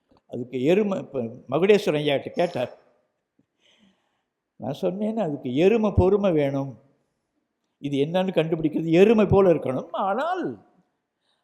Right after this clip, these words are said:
அதே சமயத்துல அதனுடைய வால்ல இருக்கிற முடி இருக்கு பாருங்க, அதுல வந்து ஒரே ஒரு ஈ வந்து உட்காரும், சட்டால் நடிக்கும் சாட்டை போல, அந்த விஜிலன்ஸ் இருக்கணும். இது, இதே வேலையாக கிடக்கணும்,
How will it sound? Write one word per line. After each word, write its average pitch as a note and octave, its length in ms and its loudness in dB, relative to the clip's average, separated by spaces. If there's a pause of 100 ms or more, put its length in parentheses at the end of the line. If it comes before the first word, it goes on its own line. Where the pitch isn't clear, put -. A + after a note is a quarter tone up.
அதே C4 220 2
சமயத்துல B3+ 320 2
அதனுடைய A3 380 6
வால்ல C4 360 10
இருக்கிற A3+ 340 12
முடி A#3+ 240 6
இருக்கு B3 240 6
பாருங்க, A#3 380 8
அதுல G#3 260 8
வந்து A3+ 200 6
ஒரே A#3 200 10
ஒரு A#3 280 10
ஈ D4 140 8
வந்து A3+ 300 8
உட்காரும், A#3+ 380 4
சட்டால் D4 440 2
நடிக்கும் C#4 500 -4 (140)
சாட்டை A#3+ 460 6
போல, D#3+ 400 6 (560)
அந்த G3+ 360 4
விஜிலன்ஸ் G3 640 2
இருக்கணும். C3+ 460 -6 (1000)
இது, A#3+ 460 0
இதே C4 380 10
வேலையாக G#3+ 600 8
கிடக்கணும், A2+ 380 -2